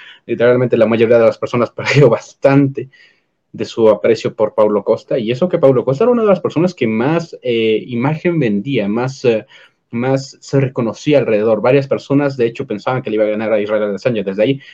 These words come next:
hasta este punto ha caído, pero bajísimo. Y el punto es que aquí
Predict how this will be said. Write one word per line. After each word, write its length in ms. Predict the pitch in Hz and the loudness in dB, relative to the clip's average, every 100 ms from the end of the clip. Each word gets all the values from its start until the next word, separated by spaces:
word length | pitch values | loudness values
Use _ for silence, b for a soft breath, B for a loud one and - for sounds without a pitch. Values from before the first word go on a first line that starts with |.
| B | B
hasta 220 | 117 - | -10 -8
este 160 | 117 107 | -6 -6
punto 420 | - 143 180 202 | -2 0 2 2
ha 100 | 185 | 2
caído, 380 | - 123 127 - _ | 0 2 2 2 _
pero 160 | 104 101 | -4 -2
bajísimo. 540 | - - 185 - 98 _ B _ _ _ _ _ _ _ - | -4 -2 -4 -4 -12 _ B _ _ _ _ _ _ _ -4
Y 140 | 156 | 2
el 160 | 160 160 | 2 2
punto 320 | 175 170 160 | 0 0 0
es 140 | 147 | -2
que 140 | - - | 0 -2
aquí 380 | - 156 165 | 0 -2 -2